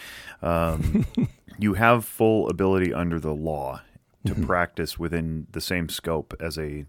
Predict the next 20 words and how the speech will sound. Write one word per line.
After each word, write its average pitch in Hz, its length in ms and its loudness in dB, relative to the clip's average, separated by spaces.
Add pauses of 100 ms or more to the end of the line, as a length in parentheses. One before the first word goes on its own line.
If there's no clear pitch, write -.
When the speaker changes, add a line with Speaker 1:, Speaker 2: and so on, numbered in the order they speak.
(160)
Speaker 1:
a 85 120 -6
licensed, 82 480 -4
unsupervised 82 920 -2
person. 78 380 -4 (500)
Uh, 80 360 0
and 82 120 -2
I 92 200 2
analogize 87 680 2
it - 140 -8
to 85 300 -2
resident 80 580 -4
doctors. - 680 -8
Speaker 2:
Mm. 104 260 4
Speaker 1:
They're 113 120 2
doctors. 92 540 2
They 87 100 -2
get 85 140 -2
to - 60 -16
do 80 160 -2
everything. 76 340 -6